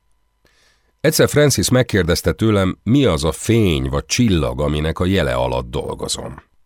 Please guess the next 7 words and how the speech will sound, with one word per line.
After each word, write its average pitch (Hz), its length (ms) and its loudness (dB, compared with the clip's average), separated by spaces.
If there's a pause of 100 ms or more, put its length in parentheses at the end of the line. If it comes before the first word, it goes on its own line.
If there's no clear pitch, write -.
(480)
Először 139 400 2
nem 113 140 2
is 76 120 0
értettem, 76 520 0
hogy 71 120 0
mire 65 240 -4
gondol. - 580 -10